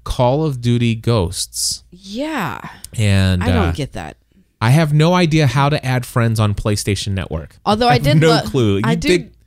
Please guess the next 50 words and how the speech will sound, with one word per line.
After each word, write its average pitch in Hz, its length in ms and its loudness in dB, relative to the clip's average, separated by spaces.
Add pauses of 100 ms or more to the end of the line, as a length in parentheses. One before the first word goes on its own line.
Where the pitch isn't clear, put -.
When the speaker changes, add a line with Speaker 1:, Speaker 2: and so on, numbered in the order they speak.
(240)
Speaker 1:
Go 120 80 0
ahead. 104 140 0
Speaker 2:
love 214 200 0
the 185 120 -2
other 190 140 -2
night 185 260 -2
when 175 160 -4
McKenna 180 360 -4
came 175 200 -6
down 165 200 -2
and 156 240 -6
was 156 180 -4
wa-, 160 160 -2 (120)
and 151 260 -4
was 156 200 -6
playing 175 300 -2
with 190 180 -4
you, 214 260 0
<laughs> - 120 -8
and 208 80 -2
she 208 380 -4
was, 170 220 -6
like, 156 320 -10 (1300)
doing 143 200 -4
better 139 220 -4
than 185 220 0
you 196 180 0
were. 170 300 -4
That 156 160 2
Speaker 1:
Yeah. 208 80 2
Speaker 2:
was, 233 120 -2
that 247 220 -4
was 226 100 0
Speaker 1:
Yeah, 202 100 0
that 202 100 -2
was 202 120 -2
fun. 185 100 0
Speaker 2:
enjoyable. 170 420 -2 (280)
Speaker 1:
<coughs> 285 60 -4 (760)
Well, 107 420 -4 (140)
between 127 420 0
me 117 140 2
and 104 100 0
you, 101 140 2
I 92 120 0
was 90 220 -2
Speaker 2:
<laughs> - 80 -20
Speaker 1:
kinda 87 240 -2
letting 73 240 -8
her. 80 140 -4